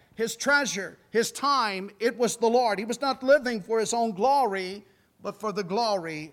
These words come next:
of the Lord Jesus Christ. And as such, he was willing to sacrifice and willing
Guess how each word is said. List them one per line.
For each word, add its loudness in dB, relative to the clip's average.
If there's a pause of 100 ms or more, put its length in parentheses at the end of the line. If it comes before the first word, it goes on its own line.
(120)
of 2
the 0
Lord 0
Jesus -8
Christ. -8
And -6
as -8
such, -2
he -10
was -10
willing -4 (380)
to -14
sacrifice -10 (540)
and -14
willing -4